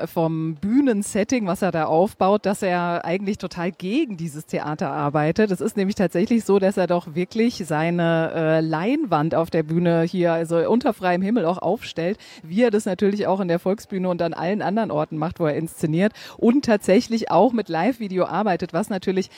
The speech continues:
erstmal wie ein, wie eine totale Provokation an diesem Ort wirkt, weil es natürlich draußen ist. Man will diese, dieses, äh, wa-, diese wahnsinnige Landschaft sehen, diese Torbögen, die antiken, und dann stellt Castorp da erstmal seine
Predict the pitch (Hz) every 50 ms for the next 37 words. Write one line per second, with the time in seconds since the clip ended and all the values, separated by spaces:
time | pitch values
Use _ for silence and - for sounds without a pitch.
0 | - - - - 160 175 240 - - 202 185 180 175 190 180 175 175 180 175 -
1 | - - - - - - 196 202 202 - 170 175 185 180 180 185 - 226 196 -
2 | 180 165 175 220 240 - - 208 175 202 202 - 214 185 - - - 208 220 254
3 | 240 - - 185 220 214 214 196 190 175 - - 160 165 214 302 - - - 131
4 | 139 156 170 208 262 - - - 156 160 156 170 196 208 - 196 - - 180 -
5 | - 190 175 170 165 185 - - - - 208 160 143 147 156 202 247 294 294 -
6 | - 190 160 180 185 - 185 180 165 185 202 175 190 185 156 180 185 180 175 -
7 | - - - - - 196 180 170 185 185 180 170 - - 208 185 160 180 175 165
8 | 147 151 165 175 160 165 190 185 175 165 175 170 185 220 220 208 196 190 190 180
9 | 185 180 170 160 160 196 262 294 - - 190 185 185 - - - 160 165 185 196
10 | 214 214 208 190 175 185 165 190 - - - - 202 202 247 233 185 170 170 190
11 | 196 208 214 214 208 208 196 180 165 185 190 208 - 185 196 190 - - 214 220
12 | 226 - 220 180 175 175 185 175 190 - - 185 190 208 - - 190 185 - -
13 | 190 190 - - 175 160 170 175 214 - 214 180 170 170 175 160 170 180 175 170